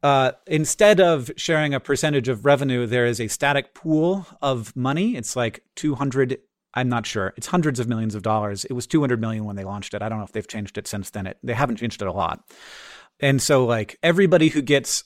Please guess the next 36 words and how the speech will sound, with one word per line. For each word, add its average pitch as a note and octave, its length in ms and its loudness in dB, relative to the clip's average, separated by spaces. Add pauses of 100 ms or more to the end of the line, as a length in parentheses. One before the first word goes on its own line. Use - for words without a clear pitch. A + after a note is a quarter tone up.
(160)
something, F#3 640 2
I C3+ 120 0
think F3+ 200 -2
it's D3+ 160 -2
based - 320 0
on B2 200 -2
watch A#2 240 0
time A#2+ 200 -4
and A2 80 -4
engagement, G2+ 540 -8
some, A2+ 340 -4
some B2 220 -2
mix A2+ 200 -2
of A2+ 100 -6
stuff. - 340 -6 (580)
Th-, C3 140 -6
that C#3+ 320 0
money D3 220 2
gets A#2+ 120 -6
distributed C3 520 2
among A#2+ 240 0
all A#2 180 -2
of G#2+ 80 -8
the A2+ 60 -4
creators G#2+ 560 -4
who B2+ 100 -2
are A#2 140 2
inside C3 520 0
of A2 200 -6
the G#2+ 180 -6 (140)
program. E3+ 640 4 (180)
Um, A#2+ 560 0 (240)
and B2 220 0
so, B2 260 2
like, A2+ 340 -2 (480)
if D3+ 300 2